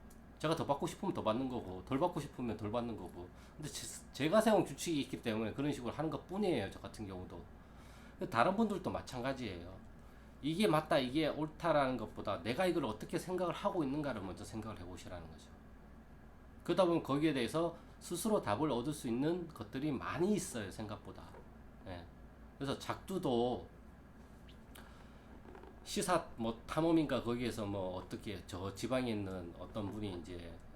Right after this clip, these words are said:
"작두는 쇼에 불과하고 가짜다." 예. 물론 누구나 일반인들이 그때 아나운서가 올라가고 다 올라갔기 때문에 쇼일 수도 있고 가짜일 수도 있죠. 근데 구슬하는 도중에 정말 그렇게 날카로운 칼에 올라갈 수 있는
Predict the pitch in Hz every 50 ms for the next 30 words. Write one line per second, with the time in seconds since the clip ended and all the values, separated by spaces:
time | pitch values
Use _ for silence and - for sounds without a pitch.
0 | 85 85 - - 101 107 - - 120 113 110 110 104 101 104 - - 143 139 123
1 | 113 98 104 98 101 98 95 92 87 - - - - - 113 107 98 98 85 85
2 | 90 92 90 - - - - - - - 87 - - - - - - - - -
3 | - 131 160 190 175 151 175 196 214 214 190 175 180 190 196 214 214 208 196 196
4 | 185 175 160 - 156 156 - 135 113 120 143 160 170 156 160 151 135 127 127 139
5 | 139 131 131 123 117 - - 98 113 131 139 - 139 127 - - - 120 107 107
6 | 104 104 104 98 - - 185 196 180 185 - 170 - 143 127 - 127 120 - 110
7 | 104 - 156 151 - - - - 98 90 - - 92 90 92 90 - - - -
8 | - - - - 165 160 151 - 180 180 214 180 175 170 156 117 - 104 110 151
9 | 151 127 - 127 135 151 151 - - - 151 147 - - 147 127 117 107 104 -
10 | - - - - - 107 98 - - - 160 180 165 - - - 160 143 135 120
11 | 123 147 147 135 131 123 - - 131 113 117 123 120 107 90